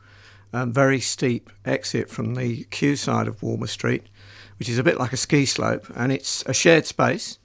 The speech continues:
and it's a very narrow space between pedestrians and cyclists, and, you know, not infrequently you get, uh, conflict. Not that anybody tries to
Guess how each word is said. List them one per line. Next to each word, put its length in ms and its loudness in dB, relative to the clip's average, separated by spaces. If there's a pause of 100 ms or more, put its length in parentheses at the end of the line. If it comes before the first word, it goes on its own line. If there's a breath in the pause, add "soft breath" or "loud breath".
(560 loud breath)
and 120 0
it's 100 -4
a 60 -2
very 200 4
narrow 300 2
space 400 -4
between 400 -4
pedestrians 760 -2
and 240 -2
cyclists, 760 -4
and, 420 0
you 80 0
know, 320 2
not 180 4
infrequently 640 0
you 200 -4
get, 360 0 (540 loud breath)
uh, 260 4
conflict. 600 -4
Not 160 -4
that 120 -2
anybody 440 0 (140)
tries 320 0
to 100 -10